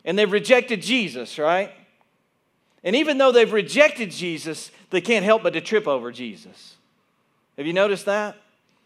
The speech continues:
Now, I mean, that's what Peter's saying here. Pe-, Peter's saying that, that what happens is that they run across something that reminds them of who Jesus is, and they want to reject that. They want to ignore it. They don't want to pay attention to that's really Jesus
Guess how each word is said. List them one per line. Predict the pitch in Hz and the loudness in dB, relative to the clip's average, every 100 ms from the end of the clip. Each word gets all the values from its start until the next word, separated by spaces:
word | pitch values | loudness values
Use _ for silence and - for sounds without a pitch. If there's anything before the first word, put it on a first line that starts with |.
| _ - | _ -2
Now, | 175 | 0
I | 190 | 2
mean, | 208 | 2
that's | 220 | 2
what | 220 185 | 2 -2
Peter's | 208 170 165 | -2 -4 0
saying | 185 151 113 | 0 0 -6
here. | 107 98 _ _ _ _ _ _ _ | -12 -16 _ _ _ _ _ _ _
Pe-, | - 240 | -6 -4
Peter's | 202 233 240 220 | -2 0 0 0
saying | 233 208 180 | 0 2 0
that, | 170 | -2
that | 170 170 | -2 -2
what | 196 | -2
happens | 185 226 240 190 170 160 | 0 2 0 0 -6 -2
is | 175 175 - - _ _ - | 0 -2 -6 -20 _ _ -2
that | 165 185 | 2 4
they | 180 | 4
run | 170 226 | 4 2
across | 247 - 240 208 | 2 2 2 2
something | - 233 233 175 156 151 - | 2 0 0 -4 -6 -10 -6
that | 185 | 0
reminds | 185 180 196 254 226 | 2 4 4 2 0
them | 240 | 0
of | 214 | 2
who | 226 220 | 0 -2
Jesus | 202 226 202 196 | -4 -4 -4 0
is, | 220 180 | 0 0
and | 190 185 | 0 0
they | |
want | 208 220 | 2 2
to | 202 | 2
reject | 190 175 196 196 | 2 2 2 2
that. | 135 95 _ _ _ _ _ _ _ _ | -4 -6 _ _ _ _ _ _ _ _
They | 165 | 0
want | 196 226 | 2 2
to | 226 220 | 2 0
ignore | 214 247 240 156 | 2 4 6 4
it. | 135 | 4
They | 175 | 4
don't | 208 233 | 4 4
want | 233 | 0
to | 214 | 6
pay | 262 | 6
attention | 240 269 294 208 180 | 6 2 0 -2 -6
to | 175 | 0
that's | 180 180 175 | 0 0 -4
really | 208 262 240 | -2 0 -2
Jesus | 180 302 240 180 170 | -2 -2 -2 -4 -8